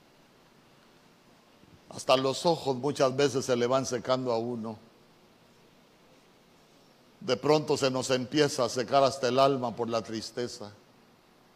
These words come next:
Y nos vamos quedando sin nada en el nombre poderoso de Jesús.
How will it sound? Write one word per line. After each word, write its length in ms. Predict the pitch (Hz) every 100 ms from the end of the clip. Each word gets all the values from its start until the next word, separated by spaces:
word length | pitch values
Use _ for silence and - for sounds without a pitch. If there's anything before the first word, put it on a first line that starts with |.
| _ _ _ _ _ _ _ _ _ _ _ _ _ _ _ _ _ _ _ _ _ _ _ _ _ _ _ _ -
Y 120 | 113
nos 120 | 113
vamos 360 | 110 131 123 -
quedando 480 | 120 117 123 127 117
sin 280 | - 104
nada 280 | 104 107 107
en 100 | 101
el 140 | 107 107
nombre 400 | 123 127 117 110
poderoso 580 | 107 107 110 107 110
de 80 | 101
Jesús. 800 | 92 98 - 107 - - - -